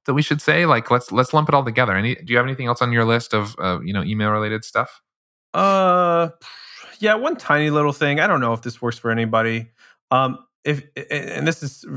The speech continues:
Speaker 2: Gmail specific. Uh, so I have my Gmail, uh, uh,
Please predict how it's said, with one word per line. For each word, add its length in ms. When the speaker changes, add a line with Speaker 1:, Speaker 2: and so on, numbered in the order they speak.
Speaker 2:
Gmail 560
specific. 720
Uh, 340
so 340
I 160
have 260
my 160
Gmail, 720
uh, 320
uh, 60